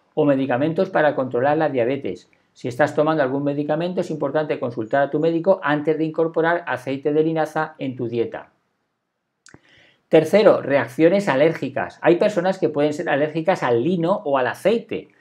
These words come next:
Si experimentas síntomas de alergia como erupciones cutáneas, picazón, hinchazón o dificultad para respirar,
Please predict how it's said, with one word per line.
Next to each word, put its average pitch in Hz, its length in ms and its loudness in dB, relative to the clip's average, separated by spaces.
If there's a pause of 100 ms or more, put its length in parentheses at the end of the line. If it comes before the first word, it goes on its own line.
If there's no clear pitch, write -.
(300)
Si - 160 0
experimentas 156 680 0
síntomas 151 400 0
de 156 80 4
alergia 160 380 0
como 117 200 0
erupciones 143 640 0
cutáneas, 156 580 -2
picazón, 143 640 0
hinchazón 131 540 0
o 135 60 2
dificultad 110 600 -4
para 135 160 0
respirar, 147 640 -2